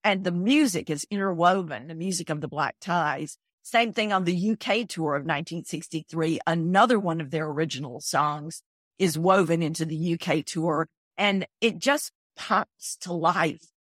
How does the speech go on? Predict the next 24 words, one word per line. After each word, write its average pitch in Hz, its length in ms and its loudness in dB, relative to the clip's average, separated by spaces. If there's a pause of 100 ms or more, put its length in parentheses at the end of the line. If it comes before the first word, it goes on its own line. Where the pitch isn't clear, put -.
(200)
when 185 240 0
these 175 460 -4
guys 180 560 0
that 165 240 2
are 170 140 2
the 151 120 -4
same 233 400 -2
age 220 240 0
as 165 100 -6
the 160 80 -8
Beatles, 156 380 -2
the - 100 -6
same 165 260 -2
sound 214 440 2
as 165 140 -2
the 175 100 -4
Beatles, 160 480 -2 (360)
and 196 140 0
yet 202 220 2
so 175 260 0 (180)
fresh. 196 540 0 (100)
It, 185 220 0 (600)
I 277 80 4
think 294 340 -4